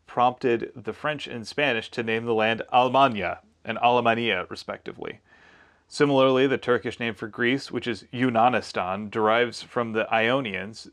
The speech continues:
which is the Greek tribe that established settlements in Asia Minor and had early contact with the Turks. And then sometimes it's a matter of cultural telephone. So, like, when Marco Polo was in China, he learned about an island that was called Chipangu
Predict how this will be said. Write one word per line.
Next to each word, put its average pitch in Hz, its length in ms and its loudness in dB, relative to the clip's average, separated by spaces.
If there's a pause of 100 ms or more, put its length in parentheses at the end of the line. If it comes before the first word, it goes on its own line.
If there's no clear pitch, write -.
(100)
which 117 180 -6
is 107 120 -10
the 117 80 -10
Greek 120 300 -10
tribe 110 340 2
that 107 120 0
established 110 600 -2
settlements 123 600 -6
in 123 140 -4
Asia 123 300 0
Minor 113 360 2
and 110 200 -6
had 117 160 0
early 120 300 -2
contact 110 480 -4
with 98 140 -8
the 104 80 -12
Turks. - 540 -10 (640)
And 143 100 -2
then 160 140 4
sometimes 208 480 0
it's 208 140 -2
a 202 40 0
matter 185 320 4
of 170 140 -2
cultural 175 400 0
telephone. 127 640 -2
So, - 160 -2
like, 139 160 4
when 143 160 -2
Marco 156 320 4
Polo 139 360 2
was 120 180 0
in 131 100 -8
China, 101 460 0 (240)
he 139 140 2
learned 156 260 2
about 143 240 4
an 123 100 2
island 117 400 4
that 104 100 -8
was 123 160 -6
called 120 300 0 (320)
Chipangu 131 720 0